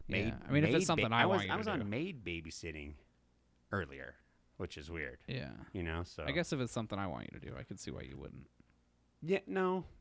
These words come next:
Speaker 2: it's just
Speaker 1: I feel ya.
Speaker 2: Yeah. I got other priorities, dude.
Speaker 1: <laughs> I know.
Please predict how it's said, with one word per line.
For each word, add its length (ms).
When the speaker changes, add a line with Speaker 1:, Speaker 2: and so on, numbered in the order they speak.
Speaker 2:
it's 160
just 260
Speaker 1:
I 60
feel 240
ya. 160
Speaker 2:
Yeah. 220
I 60
got 100
other 140
priorities, 500
dude. 300
Speaker 1:
<laughs> 180
I 220
know. 220